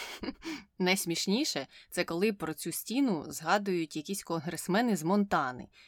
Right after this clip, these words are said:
і розповідають, що нам на південному кордоні необхідна стіна. І ти зразу уявляєш собі південний кордон Монтани,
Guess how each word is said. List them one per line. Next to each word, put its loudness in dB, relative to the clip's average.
і 0
розповідають, 2
що 0
нам 4
на 2
південному -2
кордоні -2
необхідна -4
стіна. -2
І -4
ти -8
зразу 2
уявляєш -2
собі -6
південний -4
кордон -6
Монтани, 0